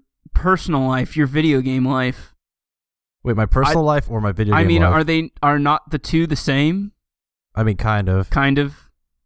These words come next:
Speaker 1: This bit of
Speaker 2: My, I don't know.
Speaker 1: What's up with Peter? What is Peter doing?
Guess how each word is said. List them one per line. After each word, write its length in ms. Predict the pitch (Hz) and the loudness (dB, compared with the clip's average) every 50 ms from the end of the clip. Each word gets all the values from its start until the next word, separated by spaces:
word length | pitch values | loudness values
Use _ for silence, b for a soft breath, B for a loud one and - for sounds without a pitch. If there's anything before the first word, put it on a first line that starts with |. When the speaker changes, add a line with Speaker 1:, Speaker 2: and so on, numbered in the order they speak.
| _ _ - | _ _ -8
Speaker 1:
This 160 | - 139 - | -6 -6 -4
bit 180 | - 151 147 143 | 0 0 0 0
of 140 | 139 - | 0 0
Speaker 2:
My, 300 | 117 131 131 131 131 123 - - B B B B B - _ _ _ _ - - | 0 0 2 2 0 -2 -6 -12 B B B B B -14 _ _ _ _ -8 -4
I 140 | 135 151 131 | -2 0 0
don't 140 | 101 92 87 | 0 0 2
know. 60 | 85 | 2
Speaker 1:
What's 180 | 90 90 180 | 2 2 2
up 120 | 185 170 - | 2 0 0
with 120 | 170 147 - | -4 -4 -2
Peter? 420 | - 165 147 135 127 127 127 123 - | 0 0 0 0 0 -4 -6 -8 -6
What 180 | - 151 147 | -4 -2 -2
is 80 | 147 - | -2 0
Peter 300 | - - 165 156 139 131 | 0 0 0 2 0 0
doing? 420 | 120 127 123 123 123 123 123 120 | 0 2 2 2 2 2 0 -2